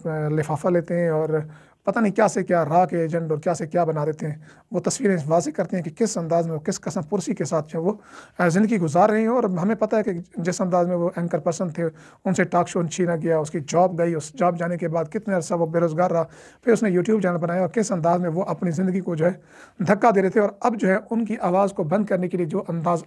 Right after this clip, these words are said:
अपनाया जा रहा है, उसके ऊपर बहुत सारे सवालात हैं। तो ये खैर बिलावल भुट्टो जरदारी ने बड़े वाज़ेह अंदाज में इस चीज़ की मजम्मत की और कहा कि वो हुकूमत से मा-, मुतालबा करते हैं इसकी तहकीक होनी चाहिए और जो कल्प्रिट्स हैं उनको सामने लाया जाना चाहिए। उन्होंने ये भी कहा कि इंसानी हकूक़ की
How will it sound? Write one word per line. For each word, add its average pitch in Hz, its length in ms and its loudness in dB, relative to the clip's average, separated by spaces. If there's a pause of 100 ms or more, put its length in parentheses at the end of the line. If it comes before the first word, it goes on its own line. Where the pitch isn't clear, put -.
अपनाया 226 260 0
जा 160 160 4
रहा 175 100 2
है, - 80 -8 (480)
उसके 240 260 2
ऊपर 185 240 2
बहुत 175 200 -2
सारे 180 180 4
सवालात 165 420 2
हैं। - 340 -4 (260)
तो 185 80 0
ये 208 140 4
खैर 214 240 2
बिलावल 196 240 2
भुट्टो 180 200 -2
जरदारी 180 300 0
ने 202 80 -2
बड़े 165 200 0
वाज़ेह 175 300 2
अंदाज 170 220 0
में 175 120 -2
इस 147 120 -8
चीज़ 165 120 -2
की 165 100 -8
मजम्मत 160 320 -2
की 220 160 -2
और 180 120 0
कहा 170 200 0
कि 190 140 -2
वो 196 280 0 (280)
हुकूमत 190 280 2
से 190 120 0
मा-, 156 160 0
मुतालबा 175 300 0
करते 202 240 -4
हैं 220 80 -4
इसकी 175 200 -6
तहकीक 156 360 -4
होनी 202 120 0
चाहिए 185 200 2
और 202 80 2
जो 190 80 0
कल्प्रिट्स 185 420 0
हैं 180 80 0
उनको 175 180 -2
सामने 185 420 2
लाया 151 180 4
जाना 147 200 0
चाहिए। 151 280 -2 (120)
उन्होंने 202 220 4
ये 196 100 6
भी 214 80 -2
कहा 196 200 2
कि 196 120 -2
इंसानी 180 340 -2
हकूक़ 175 240 -4
की 175 240 -6